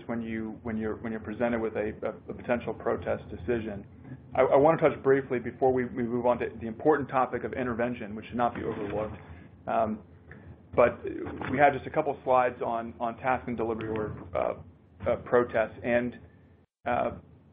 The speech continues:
you should be familiar, if you're not already, with, with some of the quirky rules that apply to task and delivery orders. Uh, and to clarify, this does not refer to G S, uh, G S A Federal Supply Schedule orders, although we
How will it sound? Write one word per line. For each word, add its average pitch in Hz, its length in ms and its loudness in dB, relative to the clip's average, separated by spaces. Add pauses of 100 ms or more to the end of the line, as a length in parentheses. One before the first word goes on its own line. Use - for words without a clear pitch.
(840)
you 131 220 -2
should 180 160 8
be 165 80 6
familiar, 151 360 6
if 131 80 4
you're 127 100 4
not 135 200 8
already, 123 480 6
with, 117 280 -2 (380)
with 120 200 4 (400)
some 131 160 2
of 120 40 0
the 123 60 0
quirky 147 380 4
rules 123 420 4 (160)
that 120 100 0
apply 117 440 4
to 117 180 -8
task 120 460 0
and 110 80 -2
delivery 117 380 4
orders. 120 360 2 (760)
Uh, 123 160 0
and 123 120 2
to 127 80 -2
clarify, 160 340 8
this 127 180 -2
does 127 160 -4
not 143 540 0
refer 135 380 0
to 123 260 -4
G 123 240 2
S, 127 120 6 (680)
uh, 113 340 -2 (600)
G 135 140 4
S 127 160 6
A 127 200 4
Federal 123 220 2
Supply 120 400 2
Schedule 113 400 -2 (180)
orders, 117 380 -2 (480)
although 120 220 4
we 117 160 -2